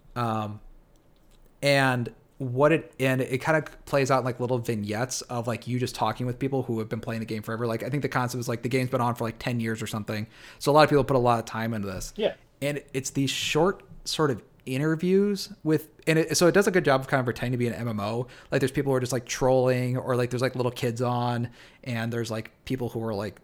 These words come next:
Speaker 1: you know, who've been, like, playing the game forever, and there's people who are, like, brand new, like, "How do I use this gun?" It's like, "What are you even doing here? This game's shutting down," sort of thing.
Speaker 2: <laughs>
Speaker 1: Um, but the thing that makes it really, really creepy and really unsettling is that it seems like they really did do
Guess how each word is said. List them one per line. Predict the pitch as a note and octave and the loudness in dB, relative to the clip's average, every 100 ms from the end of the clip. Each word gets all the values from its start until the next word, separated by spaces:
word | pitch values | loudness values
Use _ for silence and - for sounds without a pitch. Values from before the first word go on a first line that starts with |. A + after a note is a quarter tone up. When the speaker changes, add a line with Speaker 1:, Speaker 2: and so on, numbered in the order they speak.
| - | -6
Speaker 1:
you | B2+ | -4
know, | G2+ | -2
who've | C3 B2 | 0 -2
been, | B2 | -2
like, | A2+ | -4
playing | - C3 | -4 -4
the | B2 | -2
game | A#2+ | -4
forever, | A#2 A2 A#2+ B2 A#2+ A#2+ | -4 -4 -2 -2 -2 -2
and | A#2 | -2
there's | A2 - | -4 -8
people | - C#3 B2+ | -6 -2 0
who | |
are, | B2+ | 0
like, | A#2+ | 0
brand | B2+ B2+ B2 | 0 0 0
new, | |
like, | A#2 | 0
"How | - A3 | 2 2
do | A#3 | 4
I | |
use | A3 G3+ | 2 2
this | E3+ | 0
gun?" | C3 D3 B2+ | 4 4 4
It's | G2 | 0
like, | A#2+ | 0
"What | D#3 | 2
are | |
you | G#3 | 4
even | E3 C3+ | 2 4
doing | D#3 A#2+ | 2 2
here? | A2+ | -2
This | A2+ | -4
game's | C3+ C3 | 0 0
shutting | C3 A2+ A2+ | 0 -2 -2
down," | A2+ G#2+ A2 B2 | -2 -4 -6 -8
sort | - F#2+ | -6 -4
of | - | 2
thing. | A#3 G3 | 4 4
Speaker 2:
<laughs> | - - - - - - _ - | 2 0 -20 -20 -20 -20 _ -2
Speaker 1:
Um, | C3 A#2 G#2+ F#2+ _ _ _ _ _ _ _ - | 2 2 -2 -8 _ _ _ _ _ _ _ -2
but | C#3 | 0
the | D3 | 2
thing | D3+ | 2
that | F3+ | 2
makes | F#3 - | 0 0
it | |
really, | A2+ A#2 A2+ A#2 | -2 -2 0 0
really | A2+ A2 | 0 -2
creepy | - A2+ A2+ G#2 G2 | -2 -4 -2 -4 -6
and | A2+ A2 | -8 -4
really | A#2+ B2 A#2 | 0 2 0
unsettling | A2+ - A2 A2+ G#2 G2 - - - _ _ | 0 -4 -4 -4 -4 -6 -12 -18 -20 _ _
is | B2 A#2+ | -2 0
that | C3 - C3 | 0 0 -2
it | - | -2
seems | - C#3+ F#3 G3 | 0 0 0 2
like | F#3+ F#3 | 2 2
they | C#3+ | 0
really | A2+ A#2 C3 A#2 | 0 0 0 0
did | A2 A2+ A#2+ A#2+ - - _ - | -2 -2 -2 -6 -16 -20 _ -2
do | A#2+ A#2+ | 0 0